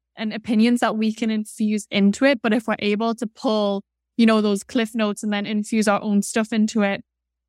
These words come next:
I'm always interested in just playing around with different content formats and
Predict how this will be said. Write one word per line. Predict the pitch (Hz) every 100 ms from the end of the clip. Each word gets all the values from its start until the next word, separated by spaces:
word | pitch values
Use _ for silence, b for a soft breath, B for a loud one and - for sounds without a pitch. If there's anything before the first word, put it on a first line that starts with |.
| _
I'm | 233 240
always | 254 285
interested | 262 247 277 - 254
in | 233
just | 226 233
playing | - 220 214
around | 220 208 208
with | 208 214
different | 208 214 202
content | 214 202 220 226 220
formats | 208 202 196 202 208 -
and | 208 202